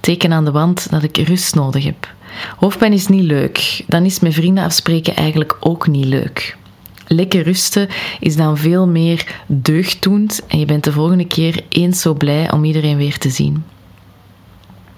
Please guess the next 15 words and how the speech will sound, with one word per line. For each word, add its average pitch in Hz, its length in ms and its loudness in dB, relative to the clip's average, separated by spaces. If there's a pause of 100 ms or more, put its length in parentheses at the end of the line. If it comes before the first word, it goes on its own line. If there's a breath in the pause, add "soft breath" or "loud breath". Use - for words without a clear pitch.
(420)
Ik 180 140 0
werd 220 240 0
ook 240 120 0
een, 185 220 4
eh, 165 140 2 (460 loud breath)
een 160 220 0
kei 202 320 2
in 165 240 2
nee 165 220 2
zeggen 226 420 -2
wanneer 170 260 0
ik 165 120 -2
voel 196 280 0
dat 196 140 2
een 156 260 0